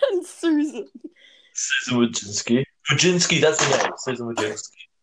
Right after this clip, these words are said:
Speaker 1: <coughs>
Speaker 2: I don't remember, but I do remember.
Speaker 1: Okay, and now I'm gonna print off a picture of bald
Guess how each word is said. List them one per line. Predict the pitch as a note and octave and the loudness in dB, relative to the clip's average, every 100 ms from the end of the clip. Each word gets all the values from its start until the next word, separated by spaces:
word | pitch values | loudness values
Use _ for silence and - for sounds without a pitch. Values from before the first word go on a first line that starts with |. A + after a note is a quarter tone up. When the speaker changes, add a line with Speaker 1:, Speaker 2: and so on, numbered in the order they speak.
| - - - - _ - - | -20 -20 -20 -20 _ 2 4
Speaker 1:
<coughs> | - - - - - - G#3 G#3 - - - - - | 6 6 4 4 0 2 -2 -4 -12 -14 -14 -20 0
Speaker 2:
I | A#2 | 4
don't | G#2+ G2+ | 6 6
remember, | G2 G2 G#2 | 4 -2 -4
but | - A#2+ | 2 4
I | G#2 | 4
do | - G#2+ | 2 0
remember. | F2 F2+ - A#2 - | -2 -4 -2 0 0
Speaker 1:
Okay, | - C4 A3 | 2 2 2
and | A#3 A#3 | 0 0
now | A3+ A3+ A3 | -2 -2 -4
I'm | - - _ _ | -8 -18 _ _
gonna | A#3 A#3+ | -4 -4
print | A#3+ - C4+ | -2 0 2
off | C4 C4+ | 2 2
a | |
picture | C4 - - A3+ | -2 -2 -2 -2
of | G#3+ G3+ G#3 G3+ | -2 -2 -2 2
bald | G#3 G#3+ B3+ | 4 4 0